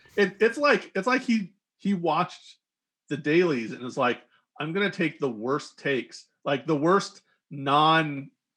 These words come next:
like, the worst takes where they don't just, like, flub a line. The, I'm, that's the, that's the one I'm using." It's, it's almost like that in every scene. Yeah, and it's, it's so bad. Um,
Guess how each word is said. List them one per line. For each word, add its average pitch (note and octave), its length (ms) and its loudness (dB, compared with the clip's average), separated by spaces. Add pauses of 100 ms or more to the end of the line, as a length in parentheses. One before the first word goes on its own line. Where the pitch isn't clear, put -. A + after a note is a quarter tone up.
(100)
like, C#3+ 200 0
the D3+ 80 4
worst F#3+ 280 4
takes F#3 260 4
where F3+ 80 4
they D3 100 8
don't D3 240 4
just, C3+ 160 2
like, C3 320 2
flub C#3 320 4
a - 20 6
line. A#2+ 440 6 (460)
The, C#3 280 4
I'm, D#3+ 200 4
that's E3 200 4
the, C#3 320 2
that's D3 220 2
the D3 100 4
one C3 200 4
I'm A#2 160 2
using." G#2+ 360 -4 (400)
It's, D#3 160 4
it's F3+ 260 4
almost G3+ 220 6
like E3 160 4
that C#3+ 120 6
in B2 200 2
every C3+ 260 4
scene. G#2 340 -4 (600)
Yeah, - 300 2
and C#3+ 100 4
it's, D3+ 140 2 (220)
it's D#3 160 0
so E3+ 320 4
bad. A#2+ 440 4 (520)
Um, C#3 400 4